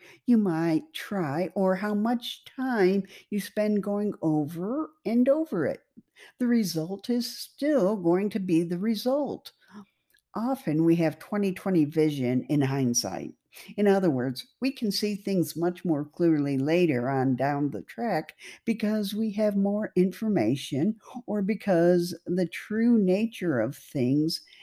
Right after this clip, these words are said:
has become clearer to us. But that doesn't change what happened or didn't happen. Let go of the illusion that you have any control whatsoever over,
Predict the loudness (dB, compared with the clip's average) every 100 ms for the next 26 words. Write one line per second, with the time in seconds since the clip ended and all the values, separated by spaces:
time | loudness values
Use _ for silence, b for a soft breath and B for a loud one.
0 | B -2 0 0 -2 -4 -2 0 2 0
1 | -4 -4 0 0 0 -4 -8 -8 -8 -10
2 | -14 -14 -18 _ _ _ _ B B B
3 | _ _ -6 -6 0 0 0 -4 -10 -4
4 | 0 -2 0 -2 -2 -6 -12 -4 2 6
5 | 6 4 -2 -4 -4 0 0 0 0 -2
6 | -4 b b _ _ _ _ -2 2 2
7 | 2 4 6 4 0 -14 _ -8 -6 -4
8 | -6 -8 -10 _ _ _ _ -6 -2 -2
9 | 0 2 2 0 -2 -2 2 4 4 0
10 | 2 2 2 2 2 4 4 2 -2 b
11 | b b -2 2 2 0 0 0 0 0
12 | 0 -4 -4 2 4 4 2 -4 -2 -2
13 | -2 -2 -2 -2 -4 -4 -2 0 2 2
14 | 0 0 0 0 -2